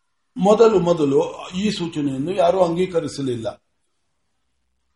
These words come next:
ಮೇಲ್ಪಂಕ್ತಿಯಾಗಿ ರಾಮಣ್ಣನವರೇ ಮೂರು ನಾಲ್ಕು ಕಡೆ ಉಮೇದುವಾರರಾಗಿ ನಿಂತರು.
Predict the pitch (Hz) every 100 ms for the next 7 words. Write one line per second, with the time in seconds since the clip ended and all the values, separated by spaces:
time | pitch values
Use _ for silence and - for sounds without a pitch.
0 | _ 156 214 247 254 214 208 170 151 147
1 | 143 190 202 196 175 175 165 160 185 190
2 | 180 165 180 151 156 147 160 180 175 170
3 | 147 143 143 127 156 170 131 135 101